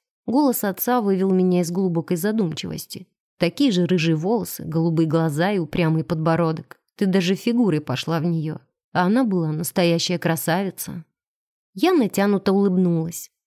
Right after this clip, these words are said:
Что скрывать, на внешность не жалуюсь. Природа наградила меня тонкой костью, изящной фигурой и вторым размером груди. А учитывая высокие скулы, пухлые губки бантиком и копну рыжих волос до пояса,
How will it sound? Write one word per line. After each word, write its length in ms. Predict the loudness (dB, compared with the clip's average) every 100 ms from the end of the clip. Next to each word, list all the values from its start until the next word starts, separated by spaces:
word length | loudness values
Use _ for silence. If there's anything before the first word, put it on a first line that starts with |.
| _
Что 200 | -8 -6
скрывать, 560 | -2 0 0 -2 -6 -2
на 220 | 0 2
внешность 480 | 2 0 -4 -2 0
не 100 | 2
жалуюсь. 580 | 0 -2 -4 -8 -12 -18 _ _ _ _ -6
Природа 400 | 0 2 2 2
наградила 480 | 2 2 2 2 2
меня 300 | 2 2 0
тонкой 380 | 0 -2 -2
костью, 580 | -4 -4 -4 -6 -4 -4
изящной 540 | -2 0 0 0 -2 -4
фигурой 560 | -4 -4 -2 -2 -4 -4
и 100 | -4
вторым 360 | -2 -2 -2 0
размером 520 | -2 -2 -2 -2 -2
груди. 440 | 0 -2 -4 -10 -14 _ _ _
А 60 | -4
учитывая 500 | -2 -2 -2 0 0
высокие 460 | 0 -2 -2 -2 -6
скулы, 420 | -4 -2 0 -2
пухлые 460 | -4 -6 -2 0
губки 340 | 0 -2 -4 -2
бантиком 560 | 0 -2 -4 -6 -6
и 160 | -2 -4
копну 400 | 0 0 0 0
рыжих 340 | 0 -4 -4
волос 360 | -2 0 0 -2
до 160 | -4 -4
пояса, 500 | -4 -4 -4 -6